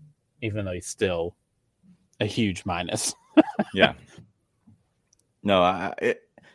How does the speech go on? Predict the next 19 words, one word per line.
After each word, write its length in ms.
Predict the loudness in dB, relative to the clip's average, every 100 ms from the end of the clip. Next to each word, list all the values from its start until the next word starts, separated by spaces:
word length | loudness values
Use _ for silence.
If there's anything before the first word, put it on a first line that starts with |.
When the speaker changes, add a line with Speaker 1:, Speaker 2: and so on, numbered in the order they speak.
| _
Speaker 2:
in 120 | 6
the 100 | 8
end 100 | 8
of 80 | 10
the 60 | 10
day, 320 | 8 4 -4 _
like, 160 | 4 6
I, 220 | 6 6
I 20 |
don't 120 | 4
wanna 160 | 6 6
hit 120 | 6
on 80 | 4
that 160 | 2 2
game 220 | 2 0
too 180 | 2 2
much 320 | 4 2 0
because 500 | -6 2 4 4 4
realistically, 840 | 2 2 2 0 2 4 4 2